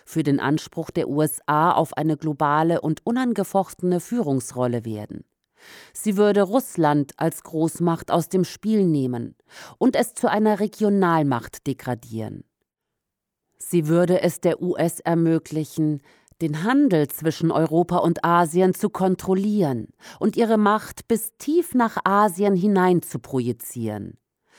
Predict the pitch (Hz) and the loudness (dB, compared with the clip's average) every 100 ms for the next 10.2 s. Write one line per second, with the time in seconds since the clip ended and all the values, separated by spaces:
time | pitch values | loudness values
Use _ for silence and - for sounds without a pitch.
0 | - _ - 156 170 214 - - - 151 | -20 _ -4 0 4 2 0 -12 -2 2
1 | 151 - - - - 180 185 202 170 185 | 2 -2 -12 -10 0 0 4 2 2 0
2 | - - 226 294 302 - 220 196 202 190 | -2 -2 2 2 2 2 0 2 2 2
3 | 190 190 - 202 185 190 175 135 117 104 | 0 -6 -2 2 4 4 2 2 0 -4
4 | _ _ 123 117 120 147 151 147 139 139 | _ _ -6 -2 0 0 0 -2 0 -2
5 | 143 135 139 151 165 147 131 - 147 143 | -2 -2 0 0 0 -2 -2 -4 -2 -2
6 | 139 139 143 147 143 - - - - 185 | 2 2 4 2 -4 -10 -20 -12 0 2
7 | 185 - - - 196 190 165 151 156 - | 0 -4 -16 -2 2 4 4 4 2 -2
8 | 202 156 - - 170 156 - 147 139 147 | -4 -4 -6 -4 -2 -2 0 0 0 -4
9 | 151 160 - - - - 139 135 - 143 | -4 -4 -4 -6 -12 -8 -6 -6 -4 -6
10 | - | -8